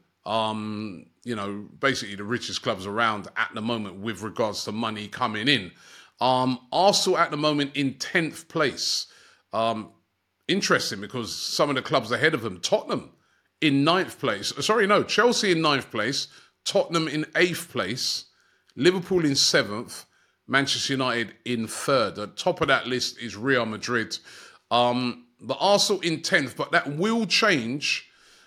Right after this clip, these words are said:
um, this summer because Arsenal, of course, after many, many, many years, are back in the Champions League. And that makes a massive difference to the amount of money that you earn over a season. If we can get back into the Champions League again this season,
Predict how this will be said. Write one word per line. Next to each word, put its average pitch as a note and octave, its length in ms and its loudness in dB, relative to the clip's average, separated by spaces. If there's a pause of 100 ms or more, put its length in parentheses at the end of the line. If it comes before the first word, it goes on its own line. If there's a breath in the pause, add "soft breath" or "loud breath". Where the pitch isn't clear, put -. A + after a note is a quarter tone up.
(180 soft breath)
um, A#2+ 420 -2
this C3+ 220 0
summer B2 400 2
because A#2+ 540 -2 (100)
Arsenal, D3 400 2
of - 80 -14
course, B2+ 480 -2 (580)
after A#2+ 320 -4
many, D#3+ 480 2
many, C#3 260 2
many A#2+ 220 0
years, G#2 380 -4
are G2+ 160 -8
back B2 300 0
in B2 80 -4
the G#2+ 80 -8
Champions G#2+ 560 -2
League. G#2 280 -6 (300 loud breath)
And A#2 160 2
that E3+ 160 4
makes D3 300 -2
a B2+ 60 0
massive C3+ 720 0
difference G#2 640 -4 (460 soft breath)
to C#3 420 2
the A#2+ 120 -2
amount A#2+ 320 2
of G#2+ 60 -4
money A#2 260 -2
that A2 100 -4
you A2 200 -6
earn A#2 240 -2
over G#2+ 200 -4
a G#2 40 -4
season. B2 420 -4
If A2 140 -8
we C3 80 -8
can A#2+ 100 -8
get D#3+ 200 -2
back C3+ 200 -2
into B2 200 -6
the G2+ 60 -14
Champions A2+ 400 -2
League G#2+ 160 -6
again G#2 320 -6
this F3+ 240 2
season, A2 440 -4